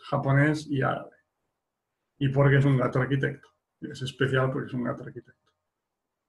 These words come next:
Antonio tiene una amiga que se llama Rita, una jirafa que vive en Finlandia, que solo habla un idioma, ¿sí? Finlandés.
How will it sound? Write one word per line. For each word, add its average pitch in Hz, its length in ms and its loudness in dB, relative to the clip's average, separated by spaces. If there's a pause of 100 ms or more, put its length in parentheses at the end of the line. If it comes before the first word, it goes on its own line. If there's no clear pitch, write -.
(920)
Antonio 175 520 6
tiene 180 240 6
una 165 140 8
amiga 156 400 6
que 139 100 2
se 147 100 0
llama 139 240 6
Rita, 160 560 2 (1300)
una 147 180 4
jirafa 160 540 6
que 139 80 4
vive 143 240 6
en 135 120 4
Finlandia, 143 680 2 (540)
que 135 100 -4
solo 143 300 6
habla 156 400 6
un 131 160 0
idioma, - 420 0 (680)
¿sí? - 80 -12 (360)
Finlandés. 127 680 -2